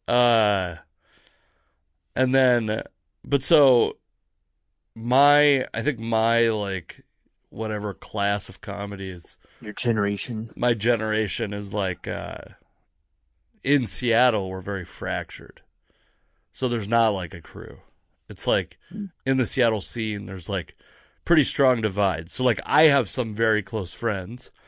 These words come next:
Speaker 1: and we all take care of each other in the ways that comedians take care of each other, which makes me, it sounds like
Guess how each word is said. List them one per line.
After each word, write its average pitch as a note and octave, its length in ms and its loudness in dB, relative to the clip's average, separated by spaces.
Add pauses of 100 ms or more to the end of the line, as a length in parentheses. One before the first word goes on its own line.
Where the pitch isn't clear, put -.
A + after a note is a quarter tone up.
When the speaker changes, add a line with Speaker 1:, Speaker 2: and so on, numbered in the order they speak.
(640)
Speaker 1:
and B2 220 4
we C3 160 6
all A2+ 380 4
take A2+ 380 -2
care G#2+ 220 0
of G#2 100 -6
each G#2 180 -8
other A#2 260 0
in A#2 100 0
the G#2+ 80 -4
ways G2+ 300 -4
that G2+ 100 -8
comedians G2+ 500 -8
take G#2 220 -6
care G2+ 180 -8
of F#2+ 80 -8
each G#2 140 -10
other, A#2 180 -2
which G#2+ 220 -6
makes F3 340 0
me, C#3+ 120 -2
it C3+ 260 -2
sounds F3+ 380 2
like D3+ 280 0